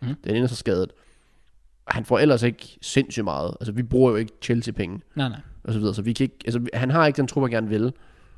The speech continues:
Speaker 2: Hvis der er bare mulighed for, at han kan bare få det nogenlunde,
Speaker 1: Ja.
Speaker 2: bare hente en eller anden kreativ spiller, måske noget andet i januar, og så bare få en eller anden tro på holdet, en taktisk plan, der virker, et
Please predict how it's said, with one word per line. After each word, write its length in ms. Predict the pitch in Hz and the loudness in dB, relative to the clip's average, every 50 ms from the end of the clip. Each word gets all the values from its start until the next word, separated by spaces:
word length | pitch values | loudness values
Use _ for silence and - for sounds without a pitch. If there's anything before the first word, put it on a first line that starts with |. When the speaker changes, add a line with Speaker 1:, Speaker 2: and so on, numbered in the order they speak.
| - - - - _ _ | -20 -20 -20 -20 _ _
Speaker 2:
Hvis 280 | - 110 117 127 120 104 | -12 -4 0 0 0 2
der 100 | - 117 | 0 -2
er 40 | 87 | -2
bare 120 | 107 113 | 0 0
mulighed 400 | 143 143 147 160 180 180 170 151 | 2 2 4 4 4 4 4 2
for, 100 | - 156 | 2 0
at 40 | 151 | -2
han 60 | 143 | -2
kan 100 | 139 127 | 0 0
bare 180 | 127 131 139 - - - - - | 2 0 0 -2 -6 -10 -16 -6
få 220 | - - 175 165 | 2 6 6 6
det 80 | 151 147 | 6 6
nogenlunde, 580 | 151 151 156 156 165 165 151 147 139 147 151 151 - _ - | 4 4 6 6 8 8 8 8 8 6 4 0 -4 _ -12
Speaker 1:
Ja. 80 | - - - _ _ _ - - | -12 -12 -12 _ _ _ -12 -10
Speaker 2:
bare 120 | - 160 | -10 -8
hente 420 | - - 156 156 175 170 - - - - | -4 0 0 0 0 0 -4 -10 -6 0
en 120 | 160 160 151 | 2 4 4
eller 60 | 139 | 4
anden 100 | 131 131 | 2 2
kreativ 300 | 123 - 131 127 120 123 113 | 2 2 2 2 2 2 -2
spiller, 300 | - - 123 120 123 123 - _ - _ _ _ - | 0 2 2 4 2 2 -2 _ -18 _ _ _ -8
måske 360 | 123 - - - - 151 143 | -8 -6 -6 0 4 4 6
noget 160 | 135 123 113 | 6 6 4
andet 340 | 90 107 117 117 120 113 95 - - - - - - - - | 2 2 2 2 2 2 0 -2 -8 -20 -20 -20 -20 -20 -10
i 120 | - 107 117 | -4 -2 0
januar, 500 | 117 110 113 117 113 107 101 101 - - _ _ _ _ _ _ _ _ _ _ _ | 2 2 4 2 2 2 0 -2 -6 -10 _ _ _ _ _ _ _ _ _ _ _
og 100 | - 117 | -10 -8
så 100 | - - | -8 -8
bare 180 | - 123 127 | -6 -6 -4
få 120 | - - 151 | -2 0 2
en 80 | 113 | 2
eller 120 | 147 135 131 127 | 4 4 4 2
anden 80 | 127 - | 2 0
tro 500 | - - - 170 170 147 113 - - - - - | -4 4 8 10 10 10 8 4 -4 -18 -10 -6
på 100 | - 120 | -4 0
holdet, 380 | 123 127 131 131 113 101 - - _ _ _ _ - | 2 4 4 4 4 0 -4 -6 _ _ _ _ -6
en 120 | - 127 120 | -4 -4 -4
taktisk 440 | - - 139 135 - - 123 113 | -2 -2 -4 -4 -2 -4 -6 -2
plan, 200 | - - 139 123 | 2 4 4 4
der 60 | 104 104 | 2 0
virker, 340 | 101 117 123 127 123 120 | 0 2 2 4 4 2
et 80 | 101 - | 0 0